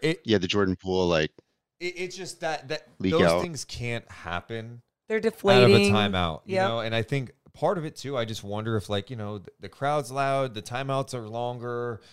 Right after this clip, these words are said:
Speaker 1: you're kind of waiting for the ball to be inbounded 'cause you're waiting for the officials to get the cue from the T V broadcast, "All right, we're going,"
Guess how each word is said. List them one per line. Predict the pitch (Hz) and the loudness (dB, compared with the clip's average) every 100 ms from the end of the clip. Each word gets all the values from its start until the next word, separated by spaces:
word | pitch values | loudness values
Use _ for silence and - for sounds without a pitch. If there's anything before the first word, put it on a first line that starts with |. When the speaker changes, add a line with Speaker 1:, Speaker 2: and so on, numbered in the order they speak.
| _ | _
Speaker 1:
you're | 123 | -14
kind | 120 139 127 | -10 -6 -6
of | 104 | -6
waiting | 107 127 120 123 113 | -6 -6 -6 -14 -14
for | 127 | -10
the | 110 | -10
ball | 95 117 123 | -2 0 0
to | 113 | 0
be | 120 | -2
inbounded | 117 117 117 113 113 | -2 0 0 0 -4
'cause | - 98 | -6 -8
you're | 101 | -6
waiting | 98 117 104 | -6 -6 -8
for | |
the | 107 | -10
officials | 101 - 107 117 98 | -8 -6 -6 -8 -12
to | 101 | -14
get | 104 | -12
the | 95 | -12
cue | - 117 | -8 -6
from | 104 104 | -6 -6
the | 95 | -8
T | - 113 | -6 -8
V | 104 113 113 104 _ _ _ _ _ _ | -6 -4 -4 -8 _ _ _ _ _ _
broadcast, | 120 113 - 110 107 101 | -2 -2 0 -2 -2 -2
"All | 92 | -2
right, | 107 87 | -2 -4
we're | 95 | -6
going," | 113 113 110 104 | -6 -4 -6 -8